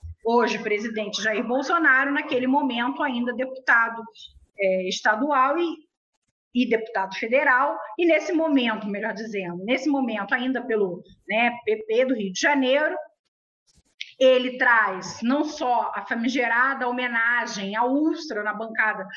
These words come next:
com relação ao impeachment, isso um, um momento posterior, mas antes disso, né, uma série de ações com relação à Comissão Nacional da Verdade,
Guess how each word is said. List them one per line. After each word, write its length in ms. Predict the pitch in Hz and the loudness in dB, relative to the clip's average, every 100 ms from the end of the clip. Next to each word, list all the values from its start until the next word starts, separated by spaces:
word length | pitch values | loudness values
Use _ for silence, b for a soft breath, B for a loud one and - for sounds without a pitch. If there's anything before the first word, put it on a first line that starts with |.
| B | B
com 80 | - | 0
relação 520 | 277 220 220 - 196 | 2 2 0 -2 -2
ao 140 | 214 277 | 0 2
impeachment, 580 | 330 285 285 302 330 220 | 0 -2 -2 -2 -4 -4
isso 160 | 220 | -4
um, 160 | 247 240 B B | -4 -4 B B
um 80 | 240 | 0
momento 560 | 240 226 208 196 190 | 2 0 -2 -2 -6
posterior, 720 | 220 220 220 240 240 262 403 349 | -4 -2 -2 -2 2 2 4 2
mas 260 | 320 - - B B | 0 -2 -8 B B
antes 460 | 320 494 554 453 240 | 2 2 0 -2 0
disso, 440 | 262 262 247 - 196 | 0 0 -4 -6 -2
né, 200 | 233 285 | 2 2
uma 200 | 277 285 | 2 -2
série 460 | - 359 381 403 | -2 0 2 2
de 140 | 254 330 | 2 0
ações 800 | 330 - - 320 359 349 - - B B | -2 -4 -2 0 0 -2 -4 -8 B B
com 80 | - | 0
relação 520 | 302 277 269 - 311 | 2 2 0 -2 -2
à 80 | 392 | -2
Comissão 380 | - 370 - 359 | -2 -4 -4 -4
Nacional 380 | 349 359 349 330 | -4 -4 -4 -2
da 80 | 330 | -2
Verdade, 760 | 349 320 262 240 214 196 160 | -2 -2 0 2 0 -2 -4